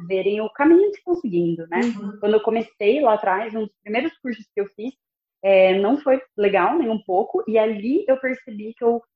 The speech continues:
Speaker 1: onde eu, exatamente eu estava e onde eu queria estar, sabe?
Speaker 2: Uhum.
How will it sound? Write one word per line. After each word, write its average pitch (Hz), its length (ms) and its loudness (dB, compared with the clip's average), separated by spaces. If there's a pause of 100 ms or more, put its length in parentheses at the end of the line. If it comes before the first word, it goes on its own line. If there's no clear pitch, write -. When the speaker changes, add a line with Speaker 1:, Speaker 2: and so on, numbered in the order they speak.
(140)
Speaker 1:
onde 226 220 0
eu, 226 140 2
exatamente 262 1000 0
eu 254 120 -4
estava 202 560 -6
e 226 100 4
onde 269 240 2
eu 269 80 -2
queria 220 340 -2
estar, 165 480 -8 (160)
sabe? 175 220 -2
Speaker 2:
Uhum. 202 220 -8